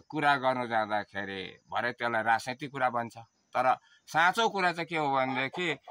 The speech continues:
अ, यो अहिले त्यति मात्र नभएर यो खडेरीले आज यहाँको किसानहरूलाई, खडेरीले गर्दाखेरि अब यहाँको आर्थिक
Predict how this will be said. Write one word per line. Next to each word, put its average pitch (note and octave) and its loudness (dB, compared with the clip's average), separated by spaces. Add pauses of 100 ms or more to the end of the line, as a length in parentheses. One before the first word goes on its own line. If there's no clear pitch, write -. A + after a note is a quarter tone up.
(180)
अ, G#2+ 0 (720)
यो E3 0 (680)
अहिले F#3+ 4
त्यति F#3 -6
मात्र F#3 2
नभएर E3+ 2
यो D3+ 0
खडेरीले D#3+ -4 (400)
आज D3 4 (580)
यहाँको D3+ 2
किसानहरूलाई, C#3 0 (720)
खडेरीले C#3+ 0
गर्दाखेरि B2+ 0 (640)
अब D3 0
यहाँको C#3+ 0
आर्थिक C#3 -2